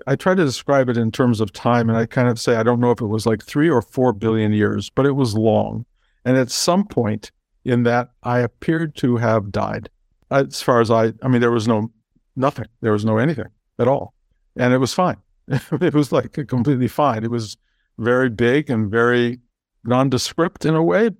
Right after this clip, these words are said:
but there it was. And, and I thought, I thought it was, that was all. There, I mean, there was no me to think about it, really. But then there was this sensation of something dropping into whatever it was I had become. And it was like a,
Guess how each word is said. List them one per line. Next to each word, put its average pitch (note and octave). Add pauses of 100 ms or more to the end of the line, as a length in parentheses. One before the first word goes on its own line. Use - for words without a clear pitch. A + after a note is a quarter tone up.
(120)
but A#2+ (440)
there A#2+
it A#2
was. A2+ (340)
And, B2+ (500)
and B2 (100)
I C3
thought, B2+
I C#3+
thought E3
it D3+
was, C3+
that C#3
was C#3+
all. D3
There, A#2+
I C#3
mean, C#3+
there C3
was A#2+
no C3
me A2+
to A2
think D#3
about G#2
it, -
really. A2+ (460)
But G#2+
then D3+ (420)
there A#2
was B2+
this C3+
sensation C#3
of B2
something D#3
dropping B2
into C3
whatever B2
it A2+
was A#2
I A2+ (580)
had A#2
become. A2+ (420)
And B2
it B2
was B2
like B2+
a, A#2